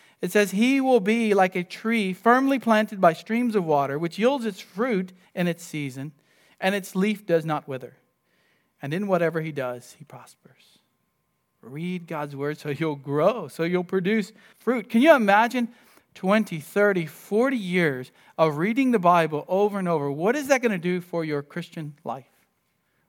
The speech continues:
Where will you be in forty years if you did that? Think about that. And there are many Bible reading plans that help us. We, we got a lot of help out there. In fact, yesterday we put up on our website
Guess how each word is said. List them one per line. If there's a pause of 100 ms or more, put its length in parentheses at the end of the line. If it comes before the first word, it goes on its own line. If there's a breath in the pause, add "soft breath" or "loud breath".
(120)
Where
will
you
be
in
forty
years
if
you
did
that? (2000)
Think
about
that. (140)
And
there
are
many
Bible
reading
plans
that
help
us.
We,
we
got
a
lot
of
help
out
there. (560 soft breath)
In
fact,
yesterday
we
put
up
on
our
website